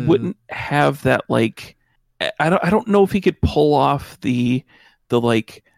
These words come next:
"I-, I'm not sure if you're joking" vibe that the comedian, like, that's the thing about the comedian, because all the things he did is like, "Are you, are you, are you serious? Did,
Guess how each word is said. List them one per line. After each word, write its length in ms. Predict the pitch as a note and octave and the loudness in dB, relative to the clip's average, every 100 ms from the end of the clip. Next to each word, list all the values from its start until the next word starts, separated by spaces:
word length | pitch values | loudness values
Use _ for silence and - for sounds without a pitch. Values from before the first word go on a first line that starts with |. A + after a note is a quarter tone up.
| _ _ - | _ _ -14
"I-, 60 | - - D3 | -8 -2 0
I'm 100 | C#3+ | 2
not 260 | D3 E3 - | 0 -2 -2
sure 280 | - E3+ D3 | -4 0 0
if 100 | - | 0
you're 160 | B2+ B2 | -2 -2
joking" 920 | - - A#2+ B2 - A#2 A2+ B2 - - - | -2 0 2 0 -2 -4 -4 -6 -10 -16 -16
vibe 1000 | B2+ - A#2+ A2+ A2 G2 - - - - | -10 -4 -2 -2 -4 -8 -10 -16 -20 -8
that 300 | B2 A#2 - | -2 0 -2
the 80 | - | -6
comedian, 480 | - C3+ A#2+ - B2+ | -8 -4 -4 -4 -4
like, 200 | B2+ A#2 _ - - - | -6 -8 _ -20 -20 -2
that's 260 | D#3+ F3+ | 0 0
the 80 | - | -4
thing 220 | A3 A3 | -2 0
about 120 | G3 D3+ | 0 0
the 80 | |
comedian, 360 | - C3+ C#3 A#2 | -2 -2 0 -2
because 300 | A#2+ B2 B2+ - | -4 -4 -6 -2
all 200 | E3 G3+ | 0 0
the 100 | F#3+ | 0
things 260 | F#3 F3 | -2 -4
he 80 | - | -6
did 220 | D#3 G#3+ | 0 0
is 100 | F3 | 0
like, 160 | A#2+ C#3+ | -4 -6
"Are 80 | C3 | -6
you, 120 | C3 - - | -6 -10 -8
are 80 | |
you, 120 | A#2+ B2+ - | -6 -8 -12
are 80 | A#2+ | -10
you 80 | A#2+ | -10
serious? 600 | - - - B2 E3+ - | -10 -6 -2 2 2 0
Did, 140 | D#3 | -6